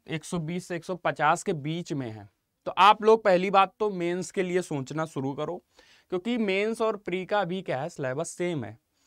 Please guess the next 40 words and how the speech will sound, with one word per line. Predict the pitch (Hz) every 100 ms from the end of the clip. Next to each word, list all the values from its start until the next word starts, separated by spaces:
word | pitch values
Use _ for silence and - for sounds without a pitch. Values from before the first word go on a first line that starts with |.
| _ _ 143
जब | 214
सिलेबस | 226 214 190 190 214
सेम | 196 190 208
होता | 170 139 156
है | 156
तो | 180 196
हमें | 165 170 180
क्या | 180
होता | 143 131 160
है | 180
कि | 226 247 - _ _ _ _ -
जब | 151 190 185
मेंस | 185 214 226
के | 226
लिए | 214 208
भी | 190
आप | 175 175
पढ़ोगे | 156 147 147
तो | 190 214
प्री | 202 180
का | 190
स्कोर | 170 196 202
ये | 220
बढ़ेगा। | 180 151 143 113 151 _ _ _ _ _ _ _ -
तो |
अभी | - 185 180 247
से | 247 247
मैं | 214
आपको | 208 214 226
बताऊंगा | 185 165 165 196 214
अभी | 170 190
कि | 196
मेंस | 170 175 185 -
के | 185
लिए | 175 180
हमें | 165 175
सोचना | 165 151 160 160
शुरू | 151 156
करना | 165 170 147
है, | 147